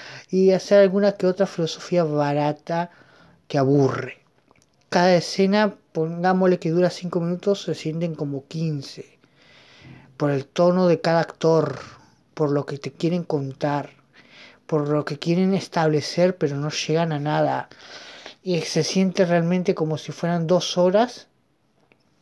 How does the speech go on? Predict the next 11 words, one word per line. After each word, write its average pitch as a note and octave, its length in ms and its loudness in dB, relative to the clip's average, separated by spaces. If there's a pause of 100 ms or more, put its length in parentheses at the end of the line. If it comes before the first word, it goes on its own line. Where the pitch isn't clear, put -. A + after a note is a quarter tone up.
(320)
y D3+ 120 -4
pico F3 360 2
dura D#3+ 200 0
esta D#3 200 -4
película, E3+ 380 0
dos D#3+ 300 -2
horas D#3 260 -6
y C#3 40 -18
cuarto D#3+ 600 -2
por D3 160 -6
ahí E3+ 320 0